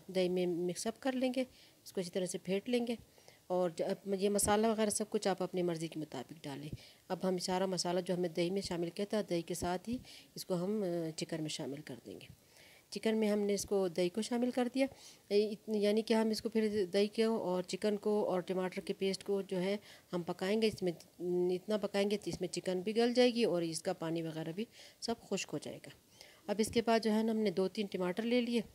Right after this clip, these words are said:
दो टी-, टमाटर को भी हमने जो है ना, ओ, ए, इसको मै-, अच्छी तरह से मैश कर लिया। वो दो तीन टमाटर भी हम इसमें शामिल कर देंगे। ये दही और टमाटर डालने से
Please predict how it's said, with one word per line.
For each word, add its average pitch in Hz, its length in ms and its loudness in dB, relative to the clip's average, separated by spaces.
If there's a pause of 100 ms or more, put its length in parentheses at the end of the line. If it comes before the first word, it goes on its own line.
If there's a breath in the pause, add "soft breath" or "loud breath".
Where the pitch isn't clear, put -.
(1040)
दो 202 120 2
टी-, 185 220 0 (220)
टमाटर 190 340 0
को 220 140 -2
भी 226 100 2
हमने 202 240 2
जो 190 100 0
है 214 60 2
ना, 247 100 0 (440 loud breath)
ओ, 170 360 4 (140)
ए, 151 320 -4 (200)
इसको 170 280 -4
मै-, 160 220 0
अच्छी 165 160 -2
तरह 175 240 0
से 165 140 -4
मैश 175 260 -2
कर 240 200 -2
लिया। 247 180 0 (460 loud breath)
वो 175 80 -4
दो 175 160 0
तीन 180 200 -2
टमाटर 170 380 -4
भी 220 140 -4
हम 220 200 -2
इसमें 214 220 -4
शामिल 214 320 -2
कर 226 140 -2
देंगे। 226 300 2
ये 196 220 0 (380 loud breath)
दही 226 300 8
और 220 120 8
टमाटर 196 320 4
डालने 208 300 8
से 214 160 4